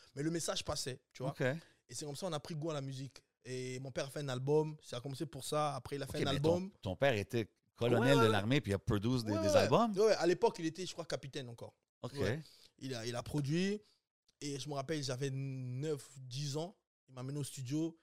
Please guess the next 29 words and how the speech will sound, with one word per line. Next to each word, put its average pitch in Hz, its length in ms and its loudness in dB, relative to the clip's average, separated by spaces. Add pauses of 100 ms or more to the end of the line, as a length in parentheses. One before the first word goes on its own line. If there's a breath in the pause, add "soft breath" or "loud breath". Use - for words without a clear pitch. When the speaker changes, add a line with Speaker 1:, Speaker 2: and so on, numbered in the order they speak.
(140)
Speaker 1:
Il - 40 -12
y - 20 -8
avait 143 120 -2
un 147 60 -2
gars 147 120 4
qui 147 100 -4
avait 143 160 2
écrit 143 180 0
un 143 80 -4
couplet 139 280 -6
pour 127 140 -10
moi. 147 360 -6 (300)
Speaker 2:
Ah 110 260 0
Speaker 1:
Ouais, - 80 -2
Speaker 2:
ouais. 170 360 10
Speaker 1:
j'ai 160 100 2
fait 165 120 2
mon 160 160 6
premier 180 280 4
couplet 160 280 0
au 165 80 6
studio. 160 400 6
Mon 160 120 2
Speaker 2:
Oh, - 40 4
Speaker 1:
père - 120 6
était 165 140 4
Speaker 2:
shit. 151 60 2
Speaker 1:
derrière. 202 320 6
Non, 349 200 2